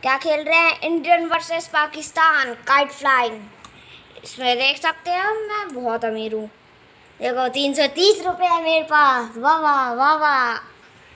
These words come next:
देखो, मैंने कितनी सारी चीज़ें खोल रखी है। ये वाला भी खोल रखा है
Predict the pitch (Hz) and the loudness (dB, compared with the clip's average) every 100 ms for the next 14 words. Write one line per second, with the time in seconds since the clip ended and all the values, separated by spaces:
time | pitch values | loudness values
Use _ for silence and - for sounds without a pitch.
0 | - 247 240 269 262 262 262 262 269 294 | -8 -6 -4 -2 -2 -2 -4 -4 -4 0
1 | 311 294 285 277 262 262 240 226 220 226 | -2 -2 -6 -6 -6 -4 -4 -4 -6 -6
2 | 220 208 - _ - - - _ - 220 | -8 -8 -18 _ -20 -20 -20 _ -16 -6
3 | 254 247 240 240 240 233 247 247 240 233 | -2 -2 0 0 -2 -4 -6 -4 -4 -4
4 | 233 233 226 | -6 -6 -6